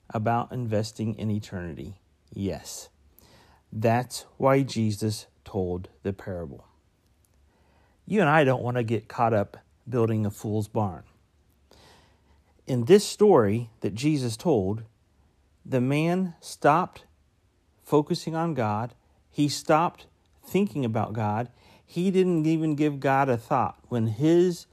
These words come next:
money, which was all he was focused on, had become bountiful in supply,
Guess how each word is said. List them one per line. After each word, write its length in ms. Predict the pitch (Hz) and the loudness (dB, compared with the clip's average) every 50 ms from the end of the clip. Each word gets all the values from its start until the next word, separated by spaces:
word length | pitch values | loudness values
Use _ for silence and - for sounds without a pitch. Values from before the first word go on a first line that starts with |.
| _ _ _ _ _ _ _ | _ _ _ _ _ _ _
money, 420 | - 143 156 151 127 110 104 107 117 | -2 2 2 2 4 2 2 0 0
which 260 | 113 120 120 117 - | 0 -2 -4 -4 -4
was 160 | 123 117 113 | -4 -4 -4
all 300 | - - 117 127 147 156 | -4 -2 2 4 4 2
he 160 | 151 139 160 | 2 -2 -2
was 180 | 165 165 165 160 | 0 0 0 -2
focused 520 | - - 143 120 113 - 107 101 - - | 0 0 0 0 0 -2 -6 -8 -6 -6
on, 280 | 101 90 92 98 117 117 - _ _ _ _ - _ _ _ _ _ _ _ _ _ _ | -6 -6 -4 -6 -6 -8 -10 _ _ _ _ -20 _ _ _ _ _ _ _ _ _ _
had 300 | - - 120 113 113 107 | -6 -2 0 0 0 -2
become 380 | 104 107 - - 123 113 107 98 | -4 -6 -6 -2 -2 0 0 -2
bountiful 680 | 101 107 127 131 170 202 196 - 139 - - 123 117 | 0 2 4 4 4 4 2 -2 -10 -6 -4 -2 0
in 80 | 113 107 | 0 -2
supply, 680 | 110 117 104 - - 139 120 104 95 90 110 120 | -4 -6 -8 -4 -2 0 0 0 0 -2 -4 -6